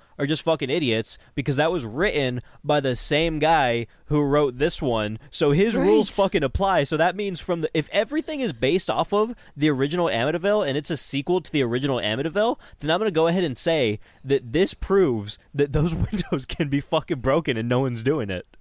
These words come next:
Speaker 2: No one ever tried or attempted. They were just like, "The doors are locked."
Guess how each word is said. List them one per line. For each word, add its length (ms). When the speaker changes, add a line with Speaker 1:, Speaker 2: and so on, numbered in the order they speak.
Speaker 2:
No 220
one 160
ever 260
tried 300
or 120
attempted. 460
They 80
were 80
just 120
like, 140
"The 180
doors 360
are 120
locked." 600